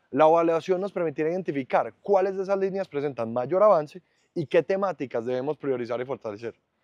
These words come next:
Por eso queremos que los jóvenes sean protagonistas de este proceso y construyamos juntos la actualización de esa política pública, para que sí sea política y que también sea pública. Como principio básico de la democracia en el gobierno de Fico Gutiérrez, existe siempre apertura al diálogo y la escucha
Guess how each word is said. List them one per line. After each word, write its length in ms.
Por 120
eso 140
queremos 380
que 100
los 140
jóvenes 360
sean 140
protagonistas 640
de 60
este 160
proceso 440
y 80
construyamos 540
juntos 420
la 140
actualización 560
de 80
esa 120
política 460
pública, 400
para 160
que 140
sí 200
sea 160
política 540
y 120
que 140
también 420
sea 220
pública. 420
Como 220
principio 480
básico 400
de 80
la 80
democracia 440
en 40
el 60
gobierno 300
de 80
Fico 280
Gutiérrez, 560
existe 400
siempre 400
apertura 420
al 260
diálogo 400
y 60
la 80
escucha 420